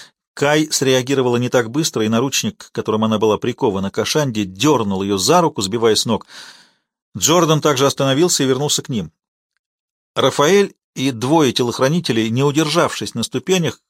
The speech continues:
беспорядочной кучей упали вниз. Ашанда направилась к ним. Кай не оставалось ничего другого, кроме как последовать за ней. Боевики поднялись с земли. Один, хромая, сделал пару шагов, припадая на растянутый голеностоп.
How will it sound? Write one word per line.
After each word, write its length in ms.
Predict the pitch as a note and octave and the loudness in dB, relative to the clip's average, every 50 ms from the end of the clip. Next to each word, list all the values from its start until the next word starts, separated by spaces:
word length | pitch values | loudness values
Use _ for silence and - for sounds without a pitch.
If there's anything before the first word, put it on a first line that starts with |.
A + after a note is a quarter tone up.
| _ _ - | _ _ -18
беспорядочной 800 | - F#2 C3+ A#2+ - - E3 E3 F#3 D3+ C#3+ B2+ - - C3+ B2+ | -12 -6 -4 -4 -2 -2 0 0 0 0 0 -2 -2 -4 -6 -6
кучей 460 | - - - A3 A#3 - - - A#2+ | -6 -6 -4 -4 -2 -2 -2 -2 -2
упали 340 | A#2 - - D#3+ F3 F3 E3+ | -2 -2 -2 -2 0 0 -2
вниз. 500 | D3+ C3+ C3 C3 A#2+ G2 - - - _ _ _ _ _ _ _ _ _ _ - - _ _ _ _ _ _ - | -4 -4 -4 -4 -2 -2 -2 -4 -6 _ _ _ _ _ _ _ _ _ _ -20 -20 _ _ _ _ _ _ -4
Ашанда 420 | A#2 A#2 - - D#3 E3 E3 D3+ | -2 0 2 2 2 2 2 0
направилась 520 | C#3+ C#3 C3 - D3 C#3 C3 C3+ C3 B2+ - | 0 -2 0 0 0 0 0 0 -2 -2 -4
к 40 | - | -4
ним. 260 | D#3+ F3+ F3+ D#3+ - _ _ _ _ _ _ _ _ _ _ _ _ _ _ _ _ _ _ _ - | -2 -2 -2 -4 -6 _ _ _ _ _ _ _ _ _ _ _ _ _ _ _ _ _ _ _ -6
Кай 300 | - C3+ C3 C#3 D3+ D3 | -2 0 2 2 2 2
не 100 | C3+ C3+ | 0 0
оставалось 480 | C3 - - C3+ C3 C3+ C3 A2 - | -2 0 2 2 2 2 2 0 -2
ничего 300 | D3 D3 - - C#3+ A#2+ | -4 -4 -4 -2 -2 0
другого, 420 | F#2+ G2+ A2 G#2 A#2+ D3+ E3 D3+ C#3 | 0 0 -2 -2 0 -2 0 0 -2
кроме 260 | - A#2 A#2+ A#2 A2+ | -2 -2 -2 -2 -2
как 160 | - A#2 - | -2 -4 -2
последовать 480 | - A#2+ G#2+ - B2+ B2+ A#2 A2 A2 F#2+ | 0 -2 -2 0 0 -2 0 -2 -2 0
за 140 | G2 A2 A#2 | 0 -2 0
ней. 200 | C3 C#3+ C3+ - _ - - - - _ _ _ _ _ _ _ _ _ _ _ _ _ _ - | 0 -2 -4 -6 _ -20 -20 -20 -20 _ _ _ _ _ _ _ _ _ _ _ _ _ _ -4
Боевики 440 | G2 B2 C3 C3+ C3+ C#3+ C#3 - | 0 2 2 4 2 0 0 0
поднялись 440 | D3+ - C#3 A#2+ C3 C3 B2+ B2 G#2 | -2 -2 -2 -4 -2 -2 -2 -2 -2
с 40 | F#2+ | -2
земли. 400 | A2 C3 C3 D3 E3+ F3+ E3+ - _ _ | -2 -2 -2 -2 -2 -2 -4 -6 _ _
Один, 440 | - A2 A#2 A2 C#3 D#3+ D#3 C3+ - _ _ _ _ _ | -2 -2 -2 0 0 0 0 -2 -4 _ _ _ _ _
хромая, 640 | - - - - A#2 B2 C3+ C#3+ E3 E3 D#3 B2+ A2+ | -12 -10 -4 0 0 2 2 4 4 4 4 4 2
сделал 400 | G2+ G2 G#2+ D3 C#3 B2+ A2+ A2 | 0 -2 0 2 2 2 2 0
пару 240 | - C3+ C3 A#2 A2 | 2 2 2 2 0
шагов, 440 | - - A#2 A2+ C3+ D3 C3+ - | 0 -2 -2 0 0 -2 -2 -2
припадая 500 | - A#2+ A2 - A#2 A2+ A#2+ B2+ A#2 A2+ | -4 -4 -2 0 0 2 4 4 2 2
на 80 | A2 A2 | 2 2
растянутый 500 | A2 A2+ - - B2 A#2 A2+ G#2+ - A2 | 2 0 0 0 -2 -2 -2 -2 -4 -4
голеностоп. 560 | G2 G#2+ A2 A2 A2 G#2+ - - E3 D#3+ - | -2 -2 -2 0 -2 -2 0 0 0 0 -2